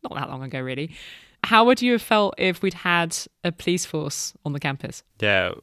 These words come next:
Speaker 2: wouldn't have been fun. Although you were my next door neighbour and occasionally you had parties and <laughs> maybe <laughs> it would have been nice to have someone to
Speaker 1: <laughs> You
Speaker 2: call.
Speaker 1: would totally have called the police on me.
Speaker 2: <laughs>
Speaker 1: Now it's all coming out.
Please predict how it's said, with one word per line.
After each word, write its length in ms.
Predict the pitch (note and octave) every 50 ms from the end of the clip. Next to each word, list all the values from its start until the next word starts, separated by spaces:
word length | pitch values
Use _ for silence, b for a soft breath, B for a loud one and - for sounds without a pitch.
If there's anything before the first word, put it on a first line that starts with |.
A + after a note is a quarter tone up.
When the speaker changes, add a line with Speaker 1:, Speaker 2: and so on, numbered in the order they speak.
| - G2+ G2 G2 G2+ -
Speaker 2:
wouldn't 480 | A2+ A#2 A#2+ A2+ A#2+ A#2 - - - B2+
have 160 | A2+ A2 G2+
been 140 | - G2+ G2
fun. 260 | - - G2+ F#2+ -
Although 200 | - G2 G2+ G#2+
you 220 | A2 G#2+ A2 A#2
were 220 | A2+ A#2 A#2+ A#2+ A#2
my 140 | A2+ A2 G#2
next 240 | G#2 G2 F#2+ -
door 80 | - G2
neighbour 320 | G2 F#2 F#2+ F#2 - -
and 100 | E2 F2+
occasionally 640 | F#2 - - - G2+ G2 G2+ G2 - G2+ F2+ F2 F2
you 80 | E2+
had 180 | D#2+ F2 F2 -
parties 560 | - - F2+ F2 F2+ - - E2+ D#2+ - -
and 100 | - - - - - -
<laughs> 160 | - - -
maybe 400 | - F#2+ G2 G2 - - - A#2 - B B B B B B B B
<laughs> 400 | B B B B B B _ -
it 180 | B2 G2+ -
would 100 | - D3 A#2
have 100 | A2+ -
been 160 | B2+ A#2 - -
nice 240 | D3 B2 G#2 - -
to 160 | - - - -
have 160 | D#3+ D#3 -
someone 480 | - - C3 - C3 A#2+ - A2+ A#2+ A2+
to 100 | - -
Speaker 1:
<laughs> 20 |
You 40 | -
Speaker 2:
call. 260 | - - - A2 A2
Speaker 1:
would 220 | A2 E4 E4 - -
totally 440 | - - C#4+ C#4+ B3+ C4 - G#3+
have 140 | G#3+ A3 -
called 240 | - - G#3 A3 -
the 120 | - -
police 400 | - - - E3+ F#3+ G#3 - -
on 200 | - E3+ E3+ E3
me. 60 | D#3+ D#3+
Speaker 2:
<laughs> 0 |
Speaker 1:
Now 1120 | F3 C#3 - E3 D3 - - C3 C3 - - - - - - - - - A3+ C#4+ A4+ G4
it's 180 | C4+ A3+ - -
all 120 | A#3 A3+
coming 340 | A3 - A3+ G3+ G3 F#3+ F#3 F3
out. 320 | D#3+ D#3+ D#3 D3 -